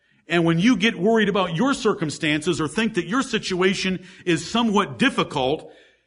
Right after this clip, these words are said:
you can think about it from many aspects, but I'll tell you something.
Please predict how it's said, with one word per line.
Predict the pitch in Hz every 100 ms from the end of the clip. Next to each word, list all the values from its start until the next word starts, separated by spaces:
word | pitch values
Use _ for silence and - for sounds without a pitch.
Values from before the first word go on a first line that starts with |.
| _
you | - 170
can | 180 156
think | - 254 277
about | 233 190
it | 185 -
from | 175 160 151
many | 214 220 202
aspects, | 233 226 - 151 151 -
but | 139
I'll | 175 180
tell | 180 254 254
you | 196 156
something. | - 139 131 143 156